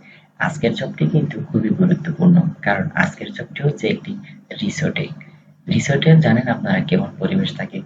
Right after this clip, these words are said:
খুবই মনোরম প্রাকৃতিক পরিবেশ, এবং এখানে জব করলে আপনার শরীর, মন, আর্থিক অবস্থা সবই ভালো হবে।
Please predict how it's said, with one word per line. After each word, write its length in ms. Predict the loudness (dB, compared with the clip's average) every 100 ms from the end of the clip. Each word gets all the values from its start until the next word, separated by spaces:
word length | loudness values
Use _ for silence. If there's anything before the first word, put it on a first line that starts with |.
| -8
খুবই 180 | -6 0
মনোরম 440 | 2 4 2 -2
প্রাকৃতিক 480 | -4 -4 -2 -6 -6 -8
পরিবেশ, 340 | -8 -8 -10 -12 -18 -4
এবং 280 | 2 6 6
এখানে 260 | 4 0 -2
জব 180 | 0 -2 -2
করলে 200 | 0 0
আপনার 220 | 0 -4
শরীর, 460 | -4 -2 0 0
মন, 240 | 0 -2 -2 -6 -18 -12 -4
আর্থিক 440 | -4 -4 -10 -10
অবস্থা 400 | -12 -18 -12 -8
সবই 280 | -4 0 0
ভালো 260 | 2 2 0
হবে। 200 | -4